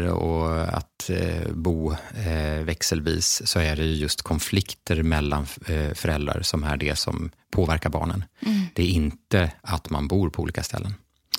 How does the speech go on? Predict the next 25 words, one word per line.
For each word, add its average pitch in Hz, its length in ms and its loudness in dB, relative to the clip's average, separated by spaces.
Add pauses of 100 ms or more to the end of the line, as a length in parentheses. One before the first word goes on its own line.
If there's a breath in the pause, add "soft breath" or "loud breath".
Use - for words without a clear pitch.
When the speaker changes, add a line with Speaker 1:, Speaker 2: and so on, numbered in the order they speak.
(200)
Speaker 2:
Har 208 200 4
du 240 60 4
några 226 260 2
tips - 360 -10
där? - 320 -2
Om 240 300 4
man 208 180 2
befinner 220 280 0
sig 208 120 0
i - 20 0
den 185 40 0
här 185 80 0
situationen 185 760 -4
och, - 260 -8 (840)
ja, 220 100 2
men 220 220 2
man 208 120 0
kanske 202 260 -2
bär 226 280 -2
på - 100 -8
ganska - 320 -8
mycket - 320 -12
så - 60 -10
här - 80 -8
besvikelse, 196 1120 -4